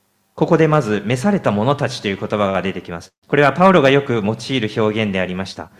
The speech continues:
ローマの三、八章三十節には、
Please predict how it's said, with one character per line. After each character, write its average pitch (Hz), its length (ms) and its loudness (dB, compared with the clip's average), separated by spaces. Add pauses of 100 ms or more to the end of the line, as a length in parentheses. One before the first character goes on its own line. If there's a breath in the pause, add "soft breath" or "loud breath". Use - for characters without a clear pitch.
(320 loud breath)
ロ 117 120 0
ー 110 40 2
マ 101 100 0
の 95 80 -4
三、 117 300 -4
八 123 220 -4
章 - 100 -6
三 107 220 -2
十 107 80 -4
節 101 280 -10
に 92 120 -6
は、 90 180 -6